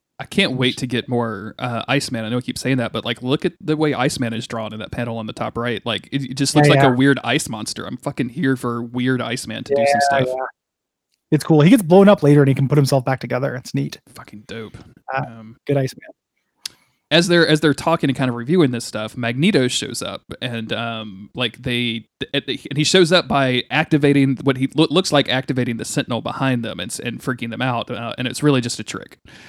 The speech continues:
Speaker 1: um, to say, like, you
Speaker 2: This is
Speaker 1: shouldn't
Speaker 2: super, this is super weird. Magneto doesn't do it. Uh, Dazzler does.
Speaker 1: Yeah.
Speaker 2: But I don't know why they have a, a illusory, like, it's 'cause of, like, Danger Room reasons, but it just feels like they could have programmed a Sentinel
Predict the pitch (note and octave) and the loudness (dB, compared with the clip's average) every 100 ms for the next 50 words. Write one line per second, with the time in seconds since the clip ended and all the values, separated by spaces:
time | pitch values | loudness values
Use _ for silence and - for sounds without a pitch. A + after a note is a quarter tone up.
0 | - - - A#2+ A2 A2 A#2 A2 A2 - | -20 -20 -8 -6 -6 -8 -6 -6 -4 0
1 | A3 C#3+ B2+ A#2+ G#2+ _ A#3 G#3 - _ | 0 0 -2 -4 -6 _ -4 -4 -6 _
2 | _ _ _ _ A3+ A3+ A#3 G#3+ F3+ D#3 | _ _ _ _ 0 2 4 6 8 8
3 | C#3 C3+ - F3 F#3+ A#3+ D4 A3+ F#3 D#3+ | 6 4 4 6 10 10 10 8 8 8
4 | E3+ C3+ C#3 _ _ _ - D3 C#3 C3 | 8 6 2 _ _ _ -2 0 2 6
5 | F3 F#3+ C#3 B2+ - C#3+ - - - - | 6 8 4 -2 -6 -8 -12 -12 -16 -16
6 | - _ _ _ - D#3 F3 A3 G#3+ F#3+ | -16 _ _ _ -2 6 8 8 8 8
7 | F3+ F3+ F3 D#3 D#3+ D3+ D3 D3+ C#3 C#3 | 8 8 8 6 6 6 4 4 2 2
8 | D3 D3 D#3+ D#3 D#3 D3 C#3+ D3+ D#3 E3+ | 2 4 6 6 6 6 4 4 4 4
9 | E3+ - A#3 F#3 E3 C#3+ G3 C4+ D3+ C#3 | 2 2 4 4 4 4 8 8 8 6
10 | C3+ C3 C3 C3 - D3+ F#3+ - G#3 F3+ | 4 2 2 0 2 2 2 4 6 6
11 | E3 D#3 D3 - C#3+ D3+ C#3 B2 D#3 F#3+ | 4 4 4 4 6 6 6 2 -2 0
12 | A#3 | 0